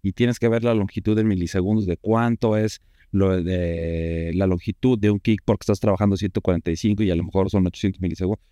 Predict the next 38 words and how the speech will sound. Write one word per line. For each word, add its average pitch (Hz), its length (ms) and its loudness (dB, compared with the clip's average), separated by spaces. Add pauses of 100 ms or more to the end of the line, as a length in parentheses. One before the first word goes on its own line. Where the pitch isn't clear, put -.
(540)
Yo 131 260 2
esas 135 220 -2
cosas, 131 160 0
por 104 140 0
ejemplo, 110 240 -2
esas 123 260 -2
ya 113 240 0
no 117 120 2
lo 117 80 2
aplico, 123 340 -4
cabrón. - 200 -20 (460)
O - 40 -20
sea, 95 100 -2
como 101 160 2
que 104 120 0
a 98 80 0
lo 104 120 0
largo 135 260 2
de 151 60 4
los 110 140 -4
años 123 180 0
me 123 100 2
he 117 40 0
relajado 117 440 0
un 120 80 2
poquito 131 640 0 (120)
y 98 260 -4
he - 40 -4
quitado 120 500 -2
un 139 100 0
poquito - 540 -2
más 117 300 0
esa 120 180 -4
presión 113 560 0
de 107 260 0 (520)
hacerlo 107 500 0
tan 123 260 0
técnico 127 600 0